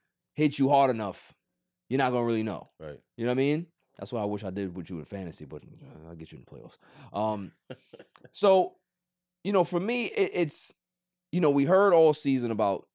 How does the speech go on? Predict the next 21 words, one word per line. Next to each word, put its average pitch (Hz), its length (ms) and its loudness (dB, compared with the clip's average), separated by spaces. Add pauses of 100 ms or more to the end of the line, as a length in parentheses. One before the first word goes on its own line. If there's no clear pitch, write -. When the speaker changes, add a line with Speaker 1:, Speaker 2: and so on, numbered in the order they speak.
(100)
Speaker 1:
Dallas 135 460 2
not 127 240 -2
playing 127 320 -2
anybody 117 520 0
and 98 80 -6
the 90 40 -8
people 117 320 -6
that 113 120 -2
they 104 80 -2
play, 120 540 0 (340)
you 120 80 -6
know, 117 340 -2
the, 98 140 -6
the, 92 180 -6
the 85 120 -8
good 113 220 -4
competition, 110 600 -4
they, 101 140 -4
they 98 160 -6
fall 98 300 -4
short. - 360 -12